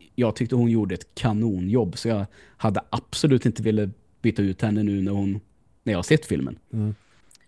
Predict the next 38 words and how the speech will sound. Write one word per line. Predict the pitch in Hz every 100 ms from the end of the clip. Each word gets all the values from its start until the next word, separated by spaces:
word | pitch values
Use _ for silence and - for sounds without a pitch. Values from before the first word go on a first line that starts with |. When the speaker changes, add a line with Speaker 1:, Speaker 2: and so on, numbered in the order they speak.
| _ _ _ -
Speaker 1:
Eh, | 117 110 107 113
sen | 151 131
får | 135
man | 135
ju |
säga | 131 143 120 117 120 - _ _ _ _ _ _ _ _ _ - -
Bill | 107 123 110
Skarsgård, | - 120 117 107 - 135 139 147 - - - -
<laughs> | - - - - -
även | 131 120 117
om | 120
man | 131
inte | 127 127
ser | - 123 107 107
honom | 127 135 107
så | - 123
har | 120 107
han | 107 110
ju, | 110 110 107 - _ _ _ _ _ _ _ _
han | - 127
kan | 117 120
ju |
använda | 123 139 113 113 113
sin | - 135 120
röst | 117 110 - - -
eller | 135 127 113
bara | 123 120 107
hur | 104 113
han | 110 110
andas | 143 123 101 101 139 139 - - _ _ _ -
på | 123
ett | 113
sätt | - 113 - -
som | - 113
är, | 101 101 101 - _ _ _ _ -
kan | 120
man | 113
säga, | 120 104 104